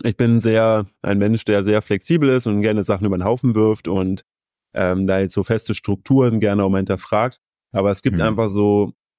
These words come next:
Speaker 1: wenige Momente bei mir oder wenige Dinge bei mir, wenn die einmal sich so festsetzen, dann ist das für mich gesetzt. So.
Speaker 2: Hm.
Speaker 1: Und, ähm, wie ich schon sagte, so, es war so ein ähnliches Gefühl meiner Frau, wo ich ihr dann auch gesagt hab, so, „Das ist es.“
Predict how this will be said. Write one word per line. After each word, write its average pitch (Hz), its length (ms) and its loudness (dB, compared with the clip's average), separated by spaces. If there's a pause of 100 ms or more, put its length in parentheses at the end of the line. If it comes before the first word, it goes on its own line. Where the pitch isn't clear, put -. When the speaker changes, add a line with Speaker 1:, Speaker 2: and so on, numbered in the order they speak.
(120)
Speaker 1:
wenige 123 380 0
Momente 107 460 0
bei 110 140 0
mir 113 400 0
oder 92 220 0
wenige 110 280 0
Dinge 117 220 0
bei 104 120 0
mir, 104 240 0
wenn 104 180 2
die 101 180 0
einmal 101 280 2
sich - 200 -12
so 92 320 0 (920)
festsetzen, 135 1000 0 (360)
dann 98 100 0
ist 113 160 0
das 123 140 -2
für 107 80 0
mich 104 340 0
gesetzt. 90 500 -2 (360)
So. 85 220 -2
Speaker 2:
Hm. 85 180 2
Speaker 1:
Und, 90 500 -2
ähm, 90 480 -2
wie 101 80 2
ich 95 80 -4
schon 101 120 0
sagte, 98 160 0
so, 90 360 0 (120)
es 90 120 -8
war 101 200 2
so 92 120 -4
ein 98 60 0
ähnliches 107 420 0
Gefühl 107 300 0
meiner 90 240 0
Frau, 123 340 -2
wo 98 80 -2
ich - 120 -10
ihr 90 80 -2
dann 87 160 -2
auch 95 120 -2
gesagt 95 300 -4
hab, 87 100 -6
so, 87 200 0 (280)
„Das 82 120 -4
ist 117 160 0
es.“ 131 240 -4